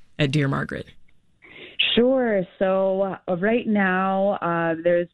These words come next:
Speaker 2: just one dish that we have on that has been on since the very beginning, and that's our fried smelts. So we source these from the Ontario side of Lake Erie, and,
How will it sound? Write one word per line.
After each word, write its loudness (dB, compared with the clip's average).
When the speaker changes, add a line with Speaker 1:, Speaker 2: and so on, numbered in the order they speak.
Speaker 2:
just -2
one 0
dish 0
that 2
we 2
have -4
on 0
that 0
has -4
been 2
on 0
since -2
the 0
very 2
beginning, 2
and 4
that's -2
our -4
fried 0
smelts. 0
So 2
we 2
source 0
these 2
from 0
the 2
Ontario 0
side -4
of -2
Lake 2
Erie, 2
and, 0